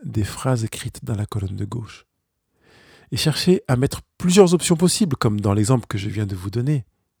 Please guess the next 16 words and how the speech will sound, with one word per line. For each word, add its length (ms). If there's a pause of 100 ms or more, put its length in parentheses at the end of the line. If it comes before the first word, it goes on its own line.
(420)
Quand 220
il 100
pleut, 200
vous 120
pouvez 220
y 100
voir 220
une 140
belle 340
journée 220
de 100
pluie 300
au 60
lieu 120
de 80
pester 560